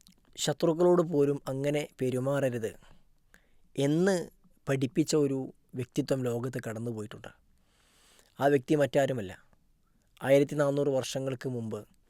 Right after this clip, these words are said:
മക്കയിൽ ജനിക്കുകയും മക്കയിലെ പ്രബോധനം ആരംഭിക്കുകയും പിന്നീട് താൻ ജീവിച്ചിരുന്ന നാട്ടിലെ ആളുകളുടെ പ്രയാസം കാരണത്താൽ മദീനയിലേക്ക് പലായനം ചെയ്യപ്പെടുകയും ചെയ്ത മുഹമ്മദ്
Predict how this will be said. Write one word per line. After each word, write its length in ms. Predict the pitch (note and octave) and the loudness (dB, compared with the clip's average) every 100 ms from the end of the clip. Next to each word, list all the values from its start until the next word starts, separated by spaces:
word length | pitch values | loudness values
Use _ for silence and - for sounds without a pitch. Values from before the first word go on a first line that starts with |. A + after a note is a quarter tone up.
| - | -6
മക്കയിൽ 400 | C#3+ - D#3+ E3 | -4 2 6 6
ജനിക്കുകയും 720 | D#3 D3 C#3 C#3 C3+ A2+ A#2 - _ _ _ _ _ - | 6 4 2 -2 -2 -2 -8 -20 _ _ _ _ _ -10
മക്കയിലെ 400 | B2 - D#3+ E3 | -10 2 6 6
പ്രബോധനം 640 | D#3+ C#3 C#3 D3+ E3 D#3+ D3+ | 6 2 4 4 4 4 4
ആരംഭിക്കുകയും 680 | D3 C3+ - C3 A#2 G2+ - _ _ _ _ _ _ - | 2 0 -4 -4 -4 -8 -14 _ _ _ _ _ _ -4
പിന്നീട് 600 | B2 C3 C#3+ D3+ D#3 - - _ - - | -2 4 6 8 6 2 -12 _ -18 -2
താൻ 320 | C3+ D3 E3+ | 2 4 4
ജീവിച്ചിരുന്ന 680 | D3+ D3 D#3 D#3 D#3 D#3+ D#3 | 6 6 6 6 2 2 2
നാട്ടിലെ 520 | D3 C3+ B2+ C#3+ C#3 - | 2 0 0 2 2 0
ആളുകളുടെ 720 | B2 C3 C3+ C#3+ C#3 B2+ - - - _ _ _ _ _ | -2 0 2 4 4 2 -2 -12 -20 _ _ _ _ _
പ്രയാസം 580 | C3+ C3+ D3+ E3 F#3 F3 | 2 4 6 6 4 2
കാരണത്താൽ 720 | D#3 D#3+ D#3 D3+ D#3 D3+ D3+ - | 4 4 4 2 4 6 4 0
മദീനയിലേക്ക് 840 | C3+ C3 C#3+ D#3 D#3+ D#3+ D#3 D3+ | -4 2 4 6 4 4 4 2
പലായനം 540 | C#3+ C3 B2+ C#3+ D#3 D3+ | 0 0 2 2 2 0
ചെയ്യപ്പെടുകയും 640 | C#3+ C#3 C#3 B2+ B2 A#2 | 0 -2 -2 -4 -4 -6
ചെയ്ത 260 | A2+ A2+ G2+ - _ _ _ _ _ _ _ - | -8 -10 -10 -14 _ _ _ _ _ _ _ -8
മുഹമ്മദ് 600 | B2 D#3+ D#3 D#3 C#3+ | -4 -2 2 4 2